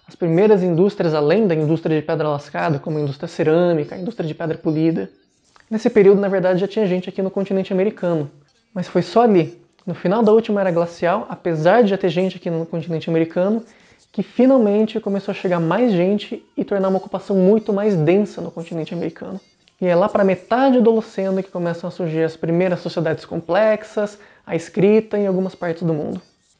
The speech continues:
E é a partir daí que dá início àquele período que também é estudado não apenas pelos arqueólogos, mas também pelos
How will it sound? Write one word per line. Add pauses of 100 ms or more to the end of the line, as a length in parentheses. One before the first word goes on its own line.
E
é
a
partir
daí
que
dá
início
àquele
período
que
também
é
estudado
não
apenas
pelos
arqueólogos,
mas
também
pelos